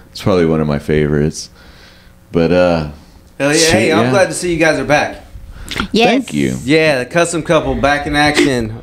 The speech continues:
Speaker 2: um, with world-class, uh, guests and mind-blowing topics.
Speaker 1: Absolutely. If you're
Speaker 2: Uh, we, we
Speaker 1: asleep
Speaker 2: can talk
Speaker 1: right now,
Speaker 2: about my
Speaker 1: please
Speaker 2: feet
Speaker 1: wake
Speaker 2: for
Speaker 1: the
Speaker 2: that,
Speaker 1: fuck
Speaker 2: uh,
Speaker 1: up. <laughs>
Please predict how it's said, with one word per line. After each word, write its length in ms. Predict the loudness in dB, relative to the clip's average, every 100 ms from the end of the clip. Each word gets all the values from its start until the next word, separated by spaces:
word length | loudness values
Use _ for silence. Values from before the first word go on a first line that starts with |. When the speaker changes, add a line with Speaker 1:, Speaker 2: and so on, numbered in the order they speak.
| -2
Speaker 2:
um, 540 | 2 2 0 -2 -4
with 160 | -4 0
world-class, 840 | 2 4 2 0 2 2 0 0
uh, 680 | 0 2 2 4 2 -2 -6 -18 -20 -20 -20 -20 -20 -20 -20 -10
guests 380 | 0 2 2 0
and 540 | -4 0 2 2 0 0
mind-blowing 920 | 0 0 0 0 2 2 0 -2 -4
topics. 580 | 0 0 0 -4 -6 -14 -14 -12 -6 0
Speaker 1:
Absolutely. 880 | 2 0 -2 -2 0 0 0 -4 0
If 160 | 2 2
you're 80 | 2 2
Speaker 2:
Uh, 20 | 2
we, 120 | 2
we 100 | 2
Speaker 1:
asleep 20 | 4
Speaker 2:
can 40 | 4
talk 60 | 2
Speaker 1:
right 100 | 2
now, 60 | 0
Speaker 2:
about 40 | 2
my 80 | 2
Speaker 1:
please 80 | 2
Speaker 2:
feet 120 | 2
Speaker 1:
wake 120 | 2
Speaker 2:
for 80 | 2
Speaker 1:
the 60 | 2
Speaker 2:
that, 140 | 2
Speaker 1:
fuck 220 | 0 0
Speaker 2:
uh, 160 | 2 0
Speaker 1:
up. 100 | -2 -8 -20 -20 -20 -18 -2 0 2 0 -2 -6 -12 -2 2
<laughs> 1080 | 4 4 0 0 -4 -4 -6 -6 -8 -6